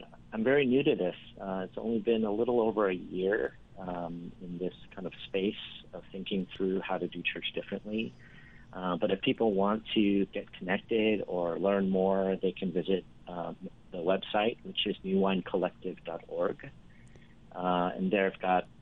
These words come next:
a white paper, uh, explaining a little bit more about our vision and a few journal entries that are, uh, just about some of the thinking behind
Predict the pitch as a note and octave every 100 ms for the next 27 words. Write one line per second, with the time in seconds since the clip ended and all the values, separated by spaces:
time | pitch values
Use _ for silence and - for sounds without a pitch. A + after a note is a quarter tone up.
0 | - F2 F2+ F#2+ - F#2 F2+ F#2+ F2+ E2+
1 | E2+ E2+ - F2 E2 - - - F#2 F2+
2 | F2+ E2+ E2+ E2+ - F#2+ F#2+ G2 F2+ F#2+
3 | F#2 F#2 F#2+ F2+ F2 F2 F2 E2+ E2 E2
4 | E2+ E2 E2 G2+ F2 F2 E2+ F2+ - E2
5 | - E2+ E2 E2 - D#2+ D#2+ D#2+ - -
6 | - - - - D#2+ - B2+ - A2 F#2+
7 | G2 - - F#2+ F2 - F#2 F#2+ E2+ F2+
8 | - F2+ F2+ F#2 G2+